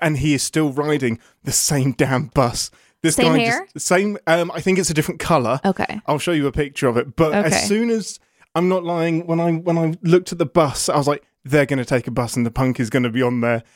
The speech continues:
Speaker 1: And the punk isn't there, and it's so good.
Speaker 2: I'm glad you like it so much. It's
Speaker 1: It's so
Speaker 2: also
Speaker 1: dumb.
Speaker 2: It's
Speaker 1: It's so
Speaker 2: so
Speaker 1: dumb.
Speaker 2: No, it's great because you have this character story.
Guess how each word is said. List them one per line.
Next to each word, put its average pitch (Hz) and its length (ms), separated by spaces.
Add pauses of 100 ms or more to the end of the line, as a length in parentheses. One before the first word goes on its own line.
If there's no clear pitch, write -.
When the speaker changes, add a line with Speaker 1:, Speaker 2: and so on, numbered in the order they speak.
(240)
Speaker 1:
And 190 220
the 233 80
punk 349 360
isn't 453 420
there, 466 280
and 466 80 (120)
it's - 140
so - 340 (460)
good. 508 600
Speaker 2:
I'm 277 180
glad 311 300
you 359 180
like 285 300
it 415 160
so 196 240
much. 175 380 (360)
It's 226 180
Speaker 1:
It's 359 180
so 302 180
Speaker 2:
also 247 60
Speaker 1:
dumb. 254 400 (160)
Speaker 2:
It's 311 120
Speaker 1:
It's 311 120
so 403 180
Speaker 2:
so 285 60
Speaker 1:
dumb. 262 300
Speaker 2:
No, 302 180
it's 196 140
great 254 540
because 220 300
you 226 80
have 220 280
this 208 200
character 226 500
story. - 640